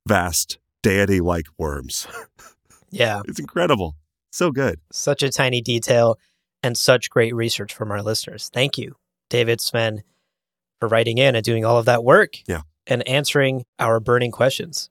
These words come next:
Speaker 2: about that little, little book that Gurney is reading.
Speaker 1: So small. So little.
Speaker 2: Okay, detail number two from the movie that we wanted to briefly touch on
Speaker 1: Yeah.
Speaker 2: is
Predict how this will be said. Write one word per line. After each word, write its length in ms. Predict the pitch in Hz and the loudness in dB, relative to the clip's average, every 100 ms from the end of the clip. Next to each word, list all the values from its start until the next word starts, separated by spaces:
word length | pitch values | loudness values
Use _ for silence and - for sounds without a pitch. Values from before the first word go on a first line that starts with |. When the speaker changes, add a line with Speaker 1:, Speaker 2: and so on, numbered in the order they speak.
| - | -6
Speaker 2:
about 260 | - 107 | -4 -2
that 180 | 110 107 | -4 -4
little, 280 | 123 156 185 | 0 2 2
little 240 | 190 196 | 2 2
book 400 | 185 254 - - _ _ | 6 6 6 -16 _ _
that 140 | - 110 | -4 -2
Gurney 260 | 123 120 | 0 0
is 140 | 113 - | -2 0
reading. 300 | 127 123 - _ | -2 -2 -8 _
Speaker 1:
So 200 | - 311 | -10 -8
small. 320 | - - 95 _ _ _ _ | -8 -12 -14 _ _ _ _
So 140 | - 165 | -6 -4
little. 300 | 87 85 - _ _ _ | -4 -10 -18 _ _ _
Speaker 2:
Okay, 300 | 156 165 107 - | 4 4 4 2
detail 320 | 196 220 190 | 4 6 8
number 220 | 180 175 | 6 4
two 420 | - 190 277 170 | 2 2 2 0
from 220 | - 160 | 0 2
the 80 | 139 | 4
movie 260 | 139 127 117 | 4 4 4
that 140 | 131 | 4
we 100 | 127 | 4
wanted 320 | 131 135 131 | 4 4 2
to 140 | - 110 _ _ - | 0 -8 _ _ -8
briefly 440 | 262 233 202 170 | -4 2 4 4
touch 280 | - 170 - | 6 6 4
on 340 | 104 117 202 _ _ _ | 0 -4 -12 _ _ _
Speaker 1:
Yeah. 160 | 127 147 _ _ _ _ | -4 -4 _ _ _ _
Speaker 2:
is 460 | 156 143 139 131 | 4 6 6 4